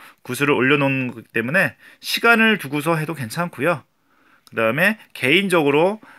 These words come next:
문제를 이렇게 제시해서 문제를 푸는 방법도 있습니다. 그 학생들한테 이렇게 문제를 아침에 딱 제시를 해놓고서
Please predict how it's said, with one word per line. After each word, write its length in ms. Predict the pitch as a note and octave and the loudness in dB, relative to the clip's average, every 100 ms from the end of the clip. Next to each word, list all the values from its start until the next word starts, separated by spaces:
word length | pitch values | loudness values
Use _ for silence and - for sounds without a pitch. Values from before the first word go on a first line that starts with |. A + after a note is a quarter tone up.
| _ | _
문제를 640 | A#2+ D3+ D#3+ C#3+ C#3 D#3+ E3 - - | -8 -6 0 2 2 0 -2 -12 -12
이렇게 160 | A2+ | -8
제시해서 640 | A2+ B2 B2 G#2+ G2+ C#3 | -2 -2 0 0 0 -2
문제를 640 | A2 A2 A#2 G#2+ A#2+ F3 F#3+ - _ | -2 -4 0 0 2 0 -4 -14 _
푸는 380 | - G3+ G3+ F3+ | -8 -6 -4 -6
방법도 460 | A2+ A2 A2 C#3 | -6 -6 -6 -4
있습니다. 560 | A2+ - D3 A#2+ G#2 A2 _ - | -6 -6 -10 -6 -6 -8 _ -18
그 80 | - | -16
학생들한테 720 | - - A3 G#3 F#3 E3 D#3+ | -6 0 0 2 2 2 0
이렇게 140 | C#3+ | 0
문제를 400 | A2+ B2+ C#3 C#3 B2+ | -2 -2 2 4 4
아침에 340 | G#2+ A#2+ B2 | 0 -4 -2
딱 120 | C#3 | -2
제시를 360 | - A#2 B2+ B2+ | -2 -2 -2 -4
해놓고서 600 | F3 C#3+ - - F3 | -4 -6 -6 -2 0